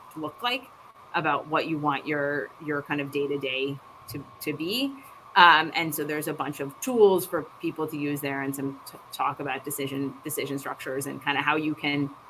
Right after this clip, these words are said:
I mean, the, the pitch of the book is, like, manage your family a little bit more like a firm, um, where it's not, it's not like, you know, profit maximize your, your kids or something weird like that, but rather that, like,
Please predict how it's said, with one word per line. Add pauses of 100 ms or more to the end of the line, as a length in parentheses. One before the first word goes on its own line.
(220)
I
mean,
the,
the
pitch
of
the
book
is,
like, (100)
manage
your
family
a
little
bit
more
like
a
firm, (400)
um, (160)
where
it's
not,
it's
not
like,
you
know,
profit
maximize
your, (200)
your
kids
or (120)
something
weird
like
that,
but
rather
that,
like,